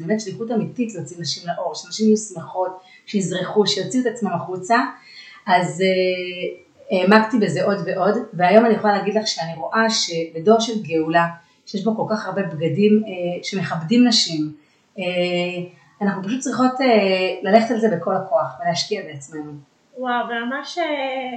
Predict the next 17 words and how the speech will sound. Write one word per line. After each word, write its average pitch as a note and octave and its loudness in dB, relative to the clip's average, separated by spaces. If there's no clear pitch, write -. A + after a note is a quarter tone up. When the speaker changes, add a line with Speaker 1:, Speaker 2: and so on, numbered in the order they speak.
Speaker 2:
לא C#4+ 0
לפסוח D4+ 0
על A#3+ -2
זה, A3+ -6
ואת C4 -2
יודעת, F#4 0
אה, - -6
קודם F#4 0
כל, D#4 4
בוא D4 -4
נתחיל D4+ -6
מזה C4+ -4
שאת C4 -10
עשית - -20
שינוי A#3+ -8
בק-, A#3+ -14
ב-, G#3 -8